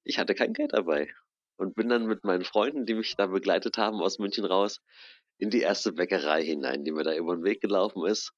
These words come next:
und hab der lieben Bäckersfrau erklärt, <laughs> dass ich gerade vor zehn Minuten da am Isartor losgelaufen bin und mich jetzt auf dem Weg nach Tibet befinde, ohne Geld in der Tasche. Und hab sie einfach gefragt, ob sie irgendeine Idee hat oder ob sie was vom Vortag übrig hat, was sie nicht verkaufen kann oder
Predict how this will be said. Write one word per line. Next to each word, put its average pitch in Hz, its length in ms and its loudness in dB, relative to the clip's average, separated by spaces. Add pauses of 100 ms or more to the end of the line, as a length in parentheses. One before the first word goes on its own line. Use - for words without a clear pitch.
(540)
und 82 140 -6
hab - 140 -2
der 101 240 2
lieben 98 400 -2
Bäckersfrau 107 540 0
erklärt, 87 520 2
<laughs> - 320 0
dass 98 120 2
ich - 200 0
gerade 104 280 2
vor - 180 -4
zehn 113 260 0
Minuten 113 440 -2
da 92 140 2
am 87 240 0
Isartor 107 440 2
losgelaufen 98 680 2
bin 135 200 2
und 139 300 -2
mich 127 160 0
jetzt 127 160 0
auf - 100 2
dem 110 140 -2
Weg 104 120 0
nach 104 120 0
Tibet 110 380 2
befinde, 78 500 0
ohne 131 260 2
Geld 110 300 2
in - 160 -6
der 80 80 2
Tasche. 117 380 0 (680)
Und 92 160 -2
hab 120 140 2
sie 101 140 2
einfach 101 260 0
gefragt, 98 420 -2
ob - 100 -6
sie 98 120 0
irgendeine 92 280 0
Idee 107 400 0
hat 107 180 0
oder 80 140 0
ob 80 100 -4
sie 85 120 0
was 85 120 0
vom 78 200 -4
Vortag 101 560 2
übrig 95 380 0
hat, 90 120 -2
was 82 120 -2
sie 80 100 -2
nicht 80 140 -6
verkaufen 92 540 0
kann 85 400 -4
oder 82 320 0